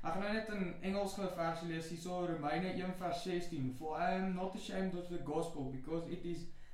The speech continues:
the power of God that brings salvation to everyone who believes." So jy moet glo dat jy die re-, die salvation gekry het van God af, en as jy iets, mos in iets glo, gaan jy mos daarin lewe, en jy gaan dit wil wys vir mense, nie net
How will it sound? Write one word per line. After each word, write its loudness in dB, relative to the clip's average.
the -8
power 4
of 0
God 2
that -2
brings 0
salvation -2
to -8
everyone 0
who -2
believes." 0
So 0
jy 4
moet 8
glo 2
dat 4
jy 4
die 6
re-, 4
die 2
salvation 2
gekry 2
het 2
van 2
God -2
af, 0
en 0
as 0
jy 0
iets, -2
mos 0
in -2
iets -2
glo, 0
gaan 4
jy 2
mos 2
daarin 6
lewe, 6
en 2
jy -2
gaan 0
dit 2
wil 4
wys 6
vir 4
mense, 0
nie 0
net 2